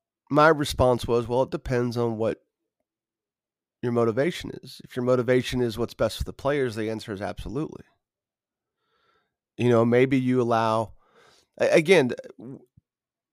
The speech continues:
in July, we're beyond the June fourteenth. In fact, in July, we're beyond the July fourth. You know, if everything goes according to what Holcomb wants,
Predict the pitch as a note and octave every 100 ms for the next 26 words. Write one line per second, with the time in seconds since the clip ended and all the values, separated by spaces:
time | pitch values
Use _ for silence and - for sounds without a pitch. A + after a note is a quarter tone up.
0 | _ _ _ D#3+ D3+ C#3+ C3+ E3+ F3+ D3
1 | B2 B2 B2+ C3 C3 C3+ C#3 C3 A#2+ A2
2 | B2+ A#2+ - B2 - - B2 - F2+ A#2
3 | - D#3 - - E2 E2 C#3+ C3 C3+ F3
4 | D3 C3 B2+ C3 C3 A#2+ A#2 A#2 G#2+ G2+
5 | E3 E3 - _ _ _ _ _ _ _
6 | _ _ _ _ _ - - - _ -
7 | - - D3 B2+ A2+ D3+ G3 F#3 D3+ C#3+
8 | D3 B2 - C#3+ C#3 A2+ A2+ B2 - -
9 | D3+ F#3+ - A#2 A2 _ _ - _ -
10 | A#2 A#2 C3 -